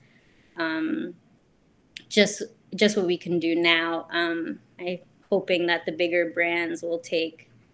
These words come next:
more responsibility, like, since they have the money to do so, and, um, you know,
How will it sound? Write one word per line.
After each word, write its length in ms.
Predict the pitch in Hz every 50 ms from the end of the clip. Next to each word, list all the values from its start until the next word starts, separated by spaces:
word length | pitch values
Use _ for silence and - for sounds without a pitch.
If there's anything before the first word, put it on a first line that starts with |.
| _ _ _ _ _ -
more 200 | 196 185 175 170
responsibility, 1400 | 170 170 - - - 160 165 165 - - 160 160 165 165 165 170 170 175 196 214 226 240 262 285 277 262 - - - -
like, 240 | - 185 175 170 165 -
since 320 | - - - 160 - -
they 220 | - 147 147 135 -
have 600 | - - 160 151 160 165 156 147 165 185 185 175
the 80 | 175
money 400 | 165 175 165 170 170 170 165 170 180
to 120 | - -
do 220 | 165 160 160 165 175
so, 640 | - - - 220 233 254 277 311 320 311 294 285 -
and, 560 | - 175 170 170 170 165 - - - - - _ _ _ _ _ _ _ _ _ _ _ _ _ _ _ -
um, 500 | 165 165 165 160 160 165 160 151 - - - _ _ -
you 140 | 185 190 180
know, 320 | 175 170 160 165 165 165